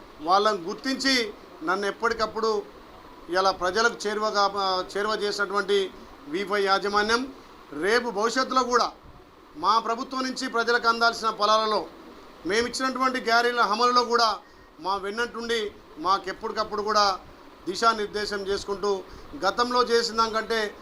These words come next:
రెట్టింపు ఉత్సాహంతో ప్రజాసేవ చేయడానికి ప్రజలకు అవకాశం ఇచ్చిర్రు. దాంట్లో ముఖ్య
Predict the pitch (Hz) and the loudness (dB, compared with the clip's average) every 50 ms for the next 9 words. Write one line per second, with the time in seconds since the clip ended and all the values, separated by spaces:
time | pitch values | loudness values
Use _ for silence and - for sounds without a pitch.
0 | - - - - - - - - - - 139 190 208 - - 277 277 269 - 254 | -20 -20 -20 -18 -18 -18 -18 -18 -12 -6 -2 -2 -2 -2 0 0 0 0 0 -2
1 | 262 262 - 240 240 240 226 233 240 233 226 240 233 233 208 208 214 226 226 220 | -6 0 2 4 4 4 4 2 0 0 0 -2 -2 -2 -2 0 2 2 2 0
2 | - 208 226 240 254 240 233 240 240 240 240 240 240 214 233 240 226 208 - - | -2 -6 -2 -2 -2 -2 0 0 2 2 2 2 0 -2 -4 -4 -6 -6 -8 -14
3 | - - - - - 180 196 190 233 233 233 233 190 185 196 226 202 240 247 240 | -20 -20 -18 -10 -4 -4 -2 0 2 0 2 2 2 2 2 2 0 0 0 0
4 | 226 226 233 233 - 233 226 220 233 220 202 - - - - - - 170 190 202 | 0 -6 -8 -8 -4 -4 -2 0 -2 -2 -2 -6 -12 -18 -18 -8 0 2 2 2
5 | 185 208 208 202 190 185 - - | 2 -2 -4 -4 -4 -6 -2 0